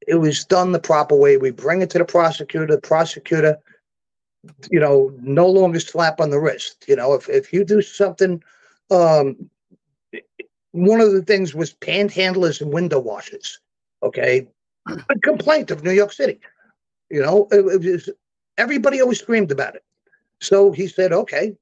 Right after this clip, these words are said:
they, they're gonna all get a minimum fifteen days in jail." And so, sure enough, you know, that problem went away. Um,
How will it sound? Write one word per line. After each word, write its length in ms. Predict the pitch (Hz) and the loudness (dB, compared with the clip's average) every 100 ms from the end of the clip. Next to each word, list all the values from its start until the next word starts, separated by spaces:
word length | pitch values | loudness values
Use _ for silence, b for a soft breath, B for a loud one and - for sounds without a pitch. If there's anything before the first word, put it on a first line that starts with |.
| _ _ | _ _
they, 180 | 151 139 | -4 -2
they're 280 | 117 156 135 | -4 -4 -4
gonna 260 | 151 175 | -2 0
all 300 | 180 151 180 | 2 4 4
get 260 | 170 202 185 | 2 0 0
a 20 | |
minimum 400 | 135 151 165 165 | -4 -4 -4 -4
fifteen 480 | - 175 - 185 175 | -4 -6 -2 -2 0
days 220 | 180 170 | 0 0
in 100 | 180 | 0
jail." 300 | 185 220 - _ _ _ _ _ _ _ _ _ _ | 0 0 -4 _ _ _ _ _ _ _ _ _ _
And 320 | 147 143 143 | 0 0 -2
so, 540 | 143 - 143 139 135 135 _ _ _ | -4 0 4 4 4 0 _ _ _
sure 380 | - - 147 | -10 0 2
enough, 460 | 175 247 - - - - | 2 2 0 -6 -20 -4
you 60 | 135 | 0
know, 380 | 151 170 156 - _ - | 2 2 0 -8 _ -4
that 260 | 156 156 | -2 -4
problem 500 | - 151 151 170 180 | -6 0 2 2 2
went 180 | 175 185 | 2 2
away. 380 | 196 233 - - b b b b _ | 2 2 -2 -10 b b b b _
Um, 640 | 139 131 131 131 127 127 | 2 4 4 4 2 -2